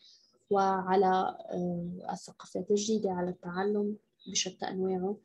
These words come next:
هذا الإنسان بيكون عنده قابلية أكبر على الإبداع.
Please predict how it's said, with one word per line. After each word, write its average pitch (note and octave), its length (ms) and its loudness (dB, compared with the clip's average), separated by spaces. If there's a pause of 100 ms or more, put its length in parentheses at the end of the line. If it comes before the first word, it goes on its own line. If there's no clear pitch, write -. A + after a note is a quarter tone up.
(300)
هذا A3 120 4
الإنسان G#3 400 2
بيكون G3+ 240 2
عنده G3+ 200 2
قابلية G3+ 680 4
أكبر F3+ 400 -2
على F3+ 260 0
الإبداع. F3 600 -4